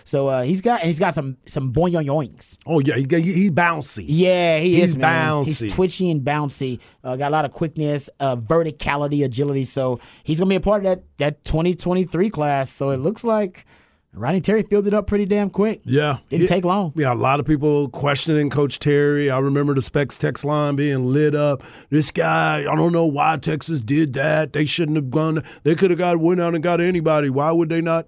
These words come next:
Speaker 2: No, come on, dog. Come on. That's why. That man can recruit, and he's letting you know that. You panic too quick. Just let it, everything play out. He's gone out there, got a lot of players that returned,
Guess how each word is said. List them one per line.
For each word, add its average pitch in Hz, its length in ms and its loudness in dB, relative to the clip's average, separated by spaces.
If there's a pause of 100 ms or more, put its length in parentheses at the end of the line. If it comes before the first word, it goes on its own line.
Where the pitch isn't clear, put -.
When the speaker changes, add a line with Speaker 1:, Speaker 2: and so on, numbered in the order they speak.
(140)
Speaker 2:
No, 143 220 -2
come 131 220 -4
on, 90 140 -6
dog. 80 180 -14 (420)
Come 165 140 2
on. 82 200 -6 (280)
That's 170 260 0
why. 113 220 -6 (240)
That 156 140 0
man 165 200 0
can 147 240 0
recruit, 151 580 2 (380)
and 139 160 -2
he's 131 160 0
letting 165 220 2
you 165 120 0
know 165 280 2
that. 135 320 -4 (260)
You 120 120 0
panic 180 440 0
too 180 160 -2
quick. 143 320 0
Just 113 220 -10
let 170 240 0
it, 180 100 -2
everything 160 560 0
play 156 320 -2
out. 147 260 -2 (200)
He's 135 160 0
gone 165 280 2
out 156 200 -2
there, 160 200 2
got 139 200 0
a 123 60 -4
lot 147 280 2
of 151 80 -4
players 165 320 0
that 143 140 0
returned, 165 680 0